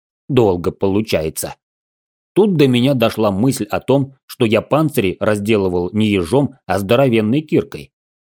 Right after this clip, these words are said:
Усилия, приданные ей, приходятся на маленькую точку,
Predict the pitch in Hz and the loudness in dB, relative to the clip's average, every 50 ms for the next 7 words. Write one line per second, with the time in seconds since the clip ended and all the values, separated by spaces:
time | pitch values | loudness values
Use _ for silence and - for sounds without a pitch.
0 | _ _ - 98 - - 147 160 160 123 101 87 80 - - 113 120 101 98 101 | _ _ -6 -6 -2 0 0 2 2 2 2 0 -2 -2 -2 -2 -2 0 0 -2
1 | 98 98 98 104 107 113 127 127 101 80 71 - _ _ _ _ - 156 139 143 | 0 0 0 0 2 2 0 0 -2 -2 -6 -12 _ _ _ _ -2 -2 0 2
2 | 165 185 180 143 139 - - 117 104 104 107 113 120 127 131 127 127 127 127 - | 2 2 2 2 0 0 0 -2 0 0 0 0 0 0 0 0 0 0 0 0
3 | 156 170 165 - 104 95 85 - - 98 85 - | 0 0 0 0 -2 -2 -2 -4 -6 -8 -8 -8